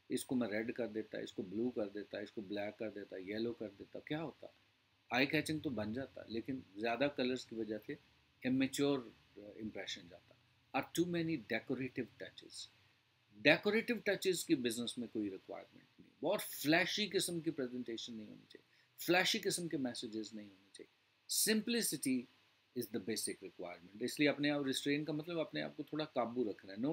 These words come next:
doubt हमें कलर अट्रैक्ट करते हैं, डेकोरेटिव चीज़ें अट्रैक्ट करती हैं, लेकिन जो डिज़ाइन का जो प्रिंसिपल है, strive for simplicity,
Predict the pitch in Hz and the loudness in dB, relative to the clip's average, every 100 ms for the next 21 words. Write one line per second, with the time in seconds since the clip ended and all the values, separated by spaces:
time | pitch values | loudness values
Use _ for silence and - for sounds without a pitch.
0 | 165 160 156 - _ _ _ 120 135 139 | 6 4 4 -6 _ _ _ 4 6 6
1 | 120 - _ _ _ 127 127 135 131 120 | 4 -8 _ _ _ 4 8 8 8 4
2 | 123 - - 120 - 123 120 117 110 104 | 0 0 -4 -4 -2 -2 -2 -2 -2 0
3 | 117 117 127 123 131 113 123 110 117 104 | 0 0 0 0 -2 -2 -2 -2 -2 -4
4 | 110 104 - 110 98 - 107 98 - _ | -6 -6 -8 -10 -8 -6 -8 -8 -16 _
5 | _ - 127 139 175 160 151 123 104 101 | _ 0 0 2 0 2 0 0 -4 -4
6 | 107 123 147 151 139 127 120 104 107 104 | 0 2 2 2 0 0 -2 -4 -4 -4
7 | - 131 117 98 95 - _ _ - - | -4 -2 -2 -2 -8 -14 _ _ -10 -4
8 | 151 131 - 98 90 - 90 80 82 - | -4 -4 -4 -8 -6 -6 -8 -10 -16 -18
9 | - - | -20 -20